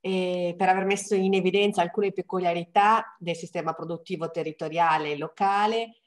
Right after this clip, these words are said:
e anche alcune interessanti correlazioni.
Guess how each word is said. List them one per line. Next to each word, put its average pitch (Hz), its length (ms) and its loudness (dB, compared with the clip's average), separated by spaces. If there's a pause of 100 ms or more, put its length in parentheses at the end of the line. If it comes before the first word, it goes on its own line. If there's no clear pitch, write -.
e 190 120 -4
anche 214 240 2
alcune 190 260 0
interessanti 170 720 -2
correlazioni. 151 1120 -4